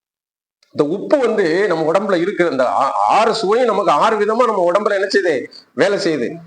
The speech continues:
உப்பு என்ன செய்யுது? நம்ம உடம்பெல்லாம் பரவி பாருங்க, வேர்வை உப்பு கச்சி கிடக்கும். அப்ப நம்ம உடம்பு கெட்டு போகாம இருக்கிறதுக்கு உப்பு அவசியம். அடுத்து பாத்தீங்கன்னா காரம், காரத்தன்மை நம்ம உடம்புல கொஞ்சம் சேரணும். அப்பதான் ரத்தம் வேகமா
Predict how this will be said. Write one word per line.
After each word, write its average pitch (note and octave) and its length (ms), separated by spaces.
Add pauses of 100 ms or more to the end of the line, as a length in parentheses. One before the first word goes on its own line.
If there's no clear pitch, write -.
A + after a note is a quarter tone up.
உப்பு - 320
என்ன A3 120
செய்யுது? G#3+ 260
நம்ம F3 180
உடம்பெல்லாம் G3+ 560
பரவி F#3+ 260
பாருங்க, F#3 480 (240)
வேர்வை F3+ 300
உப்பு F3 320
கச்சி E3+ 120
கிடக்கும். C#3 400
அப்ப B2+ 180
நம்ம C#3+ 180
உடம்பு F3 340
கெட்டு D#3 280
போகாம G3 380
இருக்கிறதுக்கு E3+ 380
உப்பு D#3+ 300
அவசியம். E3 500 (380)
அடுத்து F#3+ 280
பாத்தீங்கன்னா F#3 360 (140)
காரம், D3+ 400 (440)
காரத்தன்மை A3+ 520
நம்ம A3 240
உடம்புல G#3 240
கொஞ்சம் F#3 280
சேரணும். F3+ 420
அப்பதான் F3+ 240
ரத்தம் E3 380
வேகமா E3+ 300